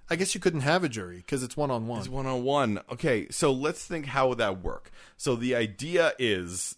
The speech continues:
Speaker 2: <laughs> the idea of a justice system is that <laughs>
Speaker 1: You
Speaker 2: you
Speaker 1: are in conflict with the law.
Speaker 2: You're in conflict with the law. Are you just fighting the,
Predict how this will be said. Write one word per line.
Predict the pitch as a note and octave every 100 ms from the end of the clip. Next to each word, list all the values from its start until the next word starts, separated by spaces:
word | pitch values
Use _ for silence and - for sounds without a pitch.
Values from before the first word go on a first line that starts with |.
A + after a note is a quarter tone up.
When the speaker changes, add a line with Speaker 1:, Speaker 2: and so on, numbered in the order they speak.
| E2 D#2+ -
Speaker 2:
<laughs> | - - -
the | - A#2+
idea | A2+ G#2+ A#2+ G3+ A3+
of | F#3 D3+ B2+
a |
justice | G2+ G2+ A#2+ - - E2+
system | - D#2+ - - - G#1+ F#2 - - - -
is | E2+ E2
that | F2+ E2 - - - _ -
<laughs> | - - - -
Speaker 1:
You | C#3 D#3
Speaker 2:
you |
Speaker 1:
are | D#3
in | D3
conflict | B2 B2+ B2+ - B2+ -
with | G#2 - -
the | G#2+
law. | G#2 G2+ F#2 D#2 -
Speaker 2:
You're | G#2+
in | A2+
conflict | B2 B2
with |
the | G2+
law. | G#2 G2 G#2 F2+ D2 - - _ _
Are | B2
you | A#2+ D#3+ A3+
just | C4+ G#3
fighting | - D#3+ E3+ G#3+ G3
the, | D3 B2+ G2+ A2 A2+